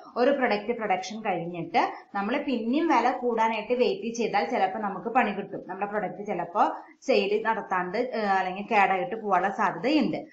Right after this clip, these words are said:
അപ്പോൾ, ഏഹ്, നമ്മുടെ cost of production വളരെ കൂടുതൽ എന്ന് വെച്ചാൽ നമ്മൾ എന്തായിരിക്കും? നമ്മുടെ supply inelastic ആയിരിക്കും.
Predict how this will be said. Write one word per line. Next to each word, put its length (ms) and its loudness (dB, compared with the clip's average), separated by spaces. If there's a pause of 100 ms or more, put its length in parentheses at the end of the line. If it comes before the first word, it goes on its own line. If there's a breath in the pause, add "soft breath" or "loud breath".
(220 loud breath)
അപ്പോൾ, 300 4
ഏഹ്, 100 0
നമ്മുടെ 280 2
cost 520 2
of 80 0
production 460 0
വളരെ 400 2
കൂടുതൽ 300 6
എന്ന് 180 -2
വെച്ചാൽ 460 -2
നമ്മൾ 300 -2
എന്തായിരിക്കും? 640 -2
നമ്മുടെ 240 -8
supply 460 -4 (220 loud breath)
inelastic 720 2
ആയിരിക്കും. 540 -2